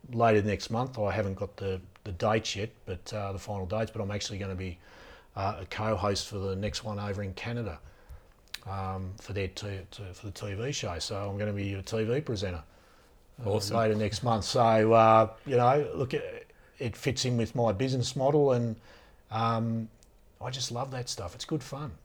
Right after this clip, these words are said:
Speaker 1: 'cause you can be, I can be myself, and, but at the same time, you,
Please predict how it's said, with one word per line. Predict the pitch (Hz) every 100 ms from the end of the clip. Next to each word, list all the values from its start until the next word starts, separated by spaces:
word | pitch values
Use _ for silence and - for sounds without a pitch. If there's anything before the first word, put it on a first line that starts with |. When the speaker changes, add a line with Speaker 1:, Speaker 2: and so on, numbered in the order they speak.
| -
Speaker 1:
'cause | 123
you | 139
can | 139
be, | 131 156 139
I | 120
can | 123 127
be | 160
myself, | 135 92 - 101 160 - _ _ _ - - _
and, | 117
but | 110
at | 110
the | 110
same | - - 120 113
time, | 98 113 110 107
you, | 104 101